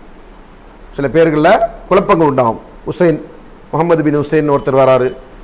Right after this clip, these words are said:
அதே மாதிரி இன்னொரு முகமது பின் ஹசனோ ஹுசைனோன்னு ஒருத்தர் வராரு. இந்த பேர்களை வச்சு குழம்பி சில பேர் என்ன செய்வாங்க, இவரை பத்தி ஒருத்தர் விமர்சிச்சிருக்கிறார், அவரை பத்தி விமர்சிக்கல என்கிற அடிப்படையில எல்லாம்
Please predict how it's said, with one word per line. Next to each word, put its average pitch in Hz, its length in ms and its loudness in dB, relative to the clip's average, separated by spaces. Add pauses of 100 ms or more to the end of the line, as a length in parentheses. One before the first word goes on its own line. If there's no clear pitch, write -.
(120)
அதே 165 180 2
மாதிரி 151 240 2
இன்னொரு 156 580 2 (160)
முகமது 156 320 -2
பின் 143 160 -2 (380)
ஹசனோ 170 400 0
ஹுசைனோன்னு 156 420 0
ஒருத்தர் 139 280 0
வராரு. 123 260 2 (260)
இந்த 190 180 0
பேர்களை 196 360 4
வச்சு 190 200 0
குழம்பி 202 300 2
சில 196 220 0
பேர் 185 100 2
என்ன 175 120 -2
செய்வாங்க, 139 420 -2 (380)
இவரை 170 200 0
பத்தி 165 200 -2
ஒருத்தர் 156 280 0
விமர்சிச்சிருக்கிறார், 156 600 0
அவரை 151 200 4
பத்தி 147 220 -4
விமர்சிக்கல 156 400 -4
என்கிற 143 340 0
அடிப்படையில 139 300 0
எல்லாம் 160 360 2